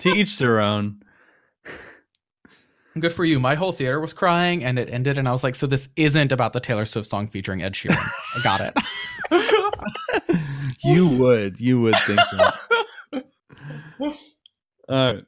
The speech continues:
Speaker 1: so, yeah, that one was pretty rough, but, I mean, it was a good movie.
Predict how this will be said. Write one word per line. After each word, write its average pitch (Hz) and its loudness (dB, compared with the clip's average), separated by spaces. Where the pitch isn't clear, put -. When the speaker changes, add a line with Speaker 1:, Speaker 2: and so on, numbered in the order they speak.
Speaker 1:
so, 196 2
yeah, 151 4
that 175 4
one 190 2
was 180 0
pretty 180 0
rough, 170 2
but, 196 4
I 180 4
mean, 180 4
it - 4
was 180 0
a 143 -8
good 143 2
movie. 135 0